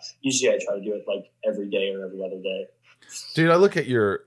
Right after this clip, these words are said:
Speaker 2: all the stuff you've done. I mean, you know, you got Heels, the Vikings, which was huge. You played Bjorn, right? Bjorn?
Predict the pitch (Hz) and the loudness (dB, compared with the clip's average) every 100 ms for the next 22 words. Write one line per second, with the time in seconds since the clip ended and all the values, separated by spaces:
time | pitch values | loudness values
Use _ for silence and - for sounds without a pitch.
0 | _ _ _ 107 117 92 - 101 - 82 | _ _ _ 0 2 2 0 -2 -2 -6
1 | 82 80 82 85 85 92 90 87 - 117 | -6 -6 -6 -6 -6 -6 -4 -4 -4 -2
2 | 117 107 101 - - - 95 82 104 107 | 2 2 2 -4 -10 -14 -8 -2 0 0
3 | 104 95 85 87 - 82 - 95 92 85 | -4 -4 -6 -8 -8 -8 -6 -6 -6 -8
4 | 87 104 92 82 92 92 101 101 98 87 | -6 -2 -2 -2 -2 -2 -2 -4 -4 -2
5 | 101 76 87 92 101 113 | -2 -6 -6 -4 -2 -4